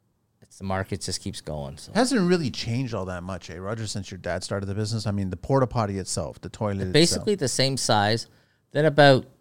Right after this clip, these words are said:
Speaker 1: ten years ago, we're down at the conference, me and my dad were, and we said, "We gotta change the industry. We gotta make something nicer," because right now, everything's the same size.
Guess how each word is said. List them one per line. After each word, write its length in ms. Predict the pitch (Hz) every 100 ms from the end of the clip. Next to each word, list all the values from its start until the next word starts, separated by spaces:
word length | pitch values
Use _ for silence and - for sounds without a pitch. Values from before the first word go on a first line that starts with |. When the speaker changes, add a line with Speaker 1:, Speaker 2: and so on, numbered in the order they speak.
| _ _ -
Speaker 1:
ten 200 | 156 160
years 280 | 139 135 131
ago, 400 | 110 107 110 -
we're 160 | 117 110
down 200 | 117 113
at 40 |
the 80 | 104
conference, 440 | - 107 107 107
me 100 | 110
and 60 | 104
my 60 |
dad 260 | 98 101 101
were, 140 | 98
and 100 | 98
we 60 | 98
said, 200 | - 104
"We 80 | 117
gotta 180 | 139 127
change 320 | - 110 101
the 80 | 101
industry. 340 | 90 - 104 107
We 100 | 123
gotta 180 | 127
make 220 | 117 104 -
something 320 | 104 - 95
nicer," 320 | 92 90 87
because 260 | 95 107 107
right 160 | 135
now, 300 | 123 117 117
everything's 460 | - 127 127 131 113
the 60 | -
same 340 | - 139 135
size. 540 | - 117 117 113 110